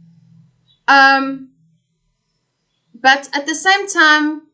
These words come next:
the carer doesn't want to take the responsibility of clipping the nails at school,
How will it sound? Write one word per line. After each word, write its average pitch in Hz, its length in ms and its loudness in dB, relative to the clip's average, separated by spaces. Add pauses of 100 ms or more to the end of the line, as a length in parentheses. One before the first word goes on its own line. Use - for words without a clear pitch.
(1500)
the 262 280 -6
carer 359 440 0
doesn't 294 280 -2
want 330 160 0
to 320 120 -6
take 311 160 -4
the 294 80 -6
responsibility 277 960 -4
of - 320 -6
clipping 381 380 -4
the 285 100 0
nails 262 400 -2
at - 160 -10
school, 285 640 -8